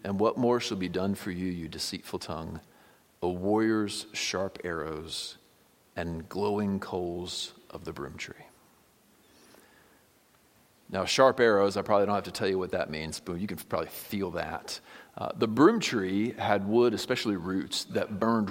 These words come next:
really hot and burned for a long time, so it made really good coals. So stuff would really sizzle when you made broom tree coals and put it on there.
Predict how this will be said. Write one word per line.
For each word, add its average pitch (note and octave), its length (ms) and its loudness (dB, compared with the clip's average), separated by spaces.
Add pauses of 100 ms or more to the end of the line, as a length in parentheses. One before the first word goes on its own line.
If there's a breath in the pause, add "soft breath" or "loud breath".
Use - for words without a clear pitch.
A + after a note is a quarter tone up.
(120)
really B2 180 4
hot A2 460 0
and F#2 120 -6
burned F#2+ 220 -4
for E2 160 -4
a D#2+ 60 -2
long F#3 300 -4
time, D2+ 320 -8
so - 120 -8
it - 60 -8
made E2+ 160 -6
really F#2+ 280 -4
good E2+ 200 -6
coals. - 420 -8
So - 160 -8
stuff - 380 0
would F2+ 200 -6
really G#2 260 2
sizzle - 500 -6
when F2 180 -6
you E2 80 -6
made E2+ 300 -8
broom F2 220 -4
tree D#2+ 200 -6
coals - 380 -6
and - 120 -12 (140)
put F#2+ 220 -4
it E2 100 -6
on - 220 -8
there. - 240 -18